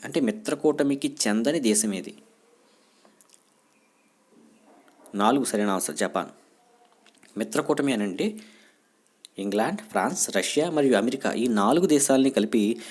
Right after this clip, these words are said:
మిత్రకూటమి అంటారు. ఈ మిత్రకూటమికి వ్యతిరేకంగా జర్మనీ, జపాన్ లాంటి కొన్ని దేశాలు పోరాడాయి. మిత్రకూటమి అంటే ఇంగ్లాండ్, ఫ్రాన్స్, రష్యా మరియు అమెరికా. కాబట్టి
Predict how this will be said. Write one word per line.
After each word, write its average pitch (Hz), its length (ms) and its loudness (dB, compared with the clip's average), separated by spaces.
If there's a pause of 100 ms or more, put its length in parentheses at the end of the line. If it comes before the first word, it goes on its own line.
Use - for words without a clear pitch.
(200)
మిత్రకూటమి 110 520 2
అంటారు. 85 340 -2 (880)
ఈ 107 100 2
మిత్రకూటమికి 131 760 0
వ్యతిరేకంగా 113 720 2 (360)
జర్మనీ, 117 380 2
జపాన్ 107 340 2
లాంటి 107 180 0
కొన్ని 104 140 0
దేశాలు 101 260 0
పోరాడాయి. 95 560 -2 (960)
మిత్రకూటమి 113 540 -2
అంటే 110 460 0 (320)
ఇంగ్లాండ్, 123 360 0
ఫ్రాన్స్, 127 680 -4
రష్యా 160 480 0
మరియు 143 240 0
అమెరికా. 101 340 -2 (1800)
కాబట్టి 117 560 -2